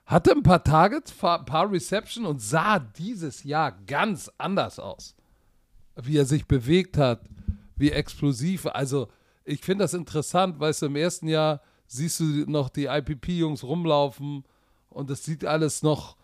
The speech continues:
ein bisschen langsamer aus und dann siehst du nach einem Jahr keinen Unterschied. Kein Unterschied. Du, äh, hättest du mir gesagt, das ist ein, keine Ahnung, ein Tight End von Alabama, hätte ich gesagt, ja, okay.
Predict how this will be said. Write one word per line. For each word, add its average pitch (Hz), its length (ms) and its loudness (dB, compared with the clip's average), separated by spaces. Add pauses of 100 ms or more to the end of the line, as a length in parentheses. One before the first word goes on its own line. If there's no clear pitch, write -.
(460)
ein 120 80 -20
bisschen 156 380 -2
langsamer 151 520 2
aus 151 280 0
und 151 80 -4
dann 143 140 -4
siehst 165 260 -10
du 165 60 -6
nach 139 280 -6
einem 196 320 0
Jahr 170 560 2 (540)
keinen 175 260 0
Unterschied. 151 640 0 (880)
Kein 190 200 2
Unterschied. 160 400 -2 (100)
Du, 135 80 -8
äh, 135 180 -2
hättest 160 200 -4
du 170 40 -6
mir 170 120 -2
gesagt, 160 260 2
das 160 140 0
ist - 60 -4
ein, 151 320 2
keine 156 240 4
Ahnung, 151 200 2
ein 131 60 -10
Tight 156 240 0
End 151 140 -6
von 147 180 -6
Alabama, 151 480 0
hätte 143 80 -2
ich 123 60 -8
gesagt, 143 160 2
ja, 170 140 4
okay. 190 460 2